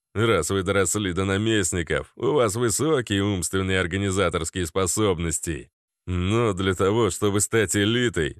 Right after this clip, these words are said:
необходимы отвага и удача.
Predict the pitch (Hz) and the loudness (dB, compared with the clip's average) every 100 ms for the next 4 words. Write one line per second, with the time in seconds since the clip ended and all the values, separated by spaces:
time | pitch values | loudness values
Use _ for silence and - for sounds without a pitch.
0 | - 135 113 107 113 104 117 120 104 95 | -4 0 0 2 0 0 0 0 2 0
1 | - 104 - 95 101 104 92 90 85 - | 0 -2 0 0 2 2 2 0 0 -2
2 | 101 92 85 90 107 90 - 76 - | 0 0 0 2 2 2 0 -2 -4